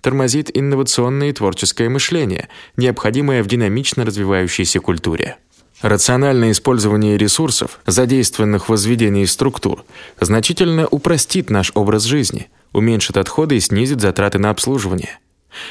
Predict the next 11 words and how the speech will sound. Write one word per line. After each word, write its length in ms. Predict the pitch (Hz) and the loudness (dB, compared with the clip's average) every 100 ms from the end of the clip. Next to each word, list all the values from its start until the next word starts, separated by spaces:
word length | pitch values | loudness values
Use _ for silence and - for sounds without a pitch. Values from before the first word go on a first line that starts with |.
| - | -4
Новые 380 | - 117 107 104 | 2 4 4 4
города 320 | 107 104 117 | 2 2 2
обеспечат 540 | 110 95 - 113 101 | 2 0 0 0 0
потребности 540 | - 95 107 101 95 110 | 0 2 2 2 0 2
жителей 380 | 101 127 98 95 | 2 2 0 2
посредством 640 | 101 - 113 110 - 104 101 | 2 2 0 0 0 0 0
эффективного 680 | 107 101 - 135 131 117 | -2 -2 0 -2 0 2
распределения 680 | 107 98 104 104 107 110 98 | 2 0 -2 0 0 2 2
ресурсов 540 | 92 87 139 139 143 - | 2 0 0 0 0 0
и 60 | 123 | 0
материалов 640 | 127 139 139 127 87 | 0 0 2 2 0